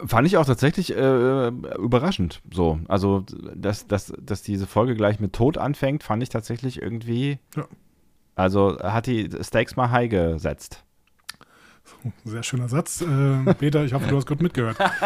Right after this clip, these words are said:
Speaker 2: Die, äh, <laughs> ja, aber das ist sicherlich einer der Gründe, warum diese Folge eben relativ spät in Deutschland ausgestrahlt worden ist. Ne? Das ist eben keine Kinderfolge tatsächlich. Ne? Wir haben sofort einen Tod.
Speaker 1: Ja.
Speaker 2: Ne?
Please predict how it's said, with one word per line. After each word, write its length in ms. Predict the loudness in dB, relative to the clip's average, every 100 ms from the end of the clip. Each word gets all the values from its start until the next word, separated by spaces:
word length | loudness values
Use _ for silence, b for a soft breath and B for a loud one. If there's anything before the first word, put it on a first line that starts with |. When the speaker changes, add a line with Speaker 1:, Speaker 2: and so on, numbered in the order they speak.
| 4
Speaker 2:
Die, 180 | 6 6
äh, 140 | 4
<laughs> 1900 | 0 -4 -6 -8 -12 2 2 2 -12 -10 -10 -10 -18 -18 -14 -10 -10 -10 0
ja, 180 | 6 8
aber 100 | 8
das 140 | 6 2
ist 120 | -2
sicherlich 300 | 2 2 4
einer 160 | 4
der 100 | 6
Gründe, 240 | 6 4 4
warum 200 | 2 2
diese 180 | 0 2
Folge 260 | 2 2
eben 140 | 2 2
relativ 280 | 0 -2 -8
spät 260 | -4 -2
in 80 | 0
Deutschland 300 | 0 0 -4
ausgestrahlt 480 | -6 -10 -8 -8 -8
worden 180 | -8 -8
ist. 240 | -10 -4
Ne? 240 | 2 4
Das 180 | 2 0
ist 120 | -6
eben 240 | -4 0 0
keine 260 | 2 2
Kinderfolge 480 | 2 2 2 0 -2
tatsächlich. 480 | -4 -8 -10 -12 -4
Ne? 140 | 0
Wir 100 | 2
haben 140 | 2 0
sofort 640 | 0 -2 0 2 0 -2
einen 260 | 2 2 2
Tod. 320 | -2 -6 -4
Speaker 1:
Ja. 140 | 0 0
Speaker 2:
Ne? 180 | 0